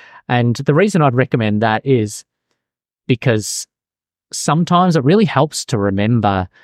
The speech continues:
that everything is temporary, you know, in life as well. And so to just accept ourselves and people and the world as it is,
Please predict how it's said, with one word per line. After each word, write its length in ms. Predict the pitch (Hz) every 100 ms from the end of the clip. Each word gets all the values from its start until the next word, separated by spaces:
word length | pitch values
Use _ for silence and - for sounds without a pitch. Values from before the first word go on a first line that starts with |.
| _ -
that 120 | -
everything 440 | 165 170 175 151 131
is 240 | 120 - -
temporary, 640 | - 123 127 104 - - _ _ _ -
you 100 | 101
know, 120 | 92
in 200 | 101 101
life 320 | 101 92 92
as 140 | 98 95
well. 280 | 113 113
And 120 | 101 98
so 380 | 120 107 107 - - _ _ -
to 80 |
just 300 | 110 147 -
accept 500 | 120 - 120 - - - _ _ -
ourselves 680 | 107 - 113 143 170 160 -
and 380 | 110 98 98 - -
people 640 | - 113 - 131 135 135 - _ _ _ _ _ _ -
and 300 | 98 98 98
the 80 | 101
world 500 | 147 180 107 98 - _ _ _ _
as 160 | 117 113
it 80 | 107
is, 400 | 107 90 -